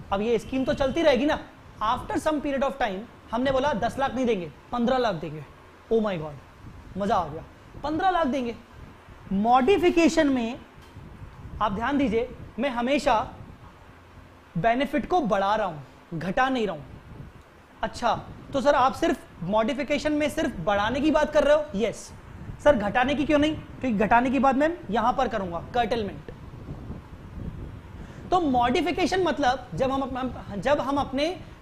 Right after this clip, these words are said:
डिफाइंड बेनिफिट प्लान्स को इंक्रीज कर दें। मैंने बोला अब मैं दस लाख नहीं दूंगा, पन्द्रह लाख दूंगा। सोचो, अगर मैं पन्द्रह लाख रुपए दूंगा तो आज तक जो मैं वर्किंग करता आया हूँ वो कितने के हिसाब से करता आया हूँ?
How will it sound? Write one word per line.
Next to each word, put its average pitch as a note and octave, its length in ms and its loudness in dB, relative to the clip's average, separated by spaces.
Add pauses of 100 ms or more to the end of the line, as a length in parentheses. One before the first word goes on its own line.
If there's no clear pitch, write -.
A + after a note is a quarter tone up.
डिफाइंड C4 520 0
बेनिफिट B3 440 -4
प्लान्स A#3+ 300 -2
को E4 200 0
इंक्रीज C#4+ 580 2
कर A3+ 180 0
दें। E3 140 -6 (920)
मैंने C4+ 160 2
बोला D#4 160 6
अब D4+ 80 6
मैं D4 140 2
दस C4 180 0
लाख D4 120 2
नहीं C#4+ 120 -2
दूंगा, D4+ 160 2
पन्द्रह D#4+ 360 4
लाख D4+ 140 6
दूंगा। F#3+ 300 -2 (280)
सोचो, F#3+ 380 0 (320)
अगर A#3 220 0
मैं C#4 180 -2
पन्द्रह A3+ 300 0
लाख D4+ 220 2
रुपए C4+ 220 2
दूंगा G#3 360 0 (360)
तो A3+ 60 4 (200)
आज A3+ 460 4
तक F#4 100 6
जो D#4 200 2
मैं F#4 120 2
वर्किंग D4+ 420 0
करता D4+ 260 0
आया C4 240 4
हूँ G#3 180 -4 (260)
वो D4 120 -2
कितने C4+ 340 -2
के D4+ 120 -4
हिसाब D4 240 0
से D4+ 100 -6
करता - 260 0
आया D4 160 6
हूँ? D#4 140 0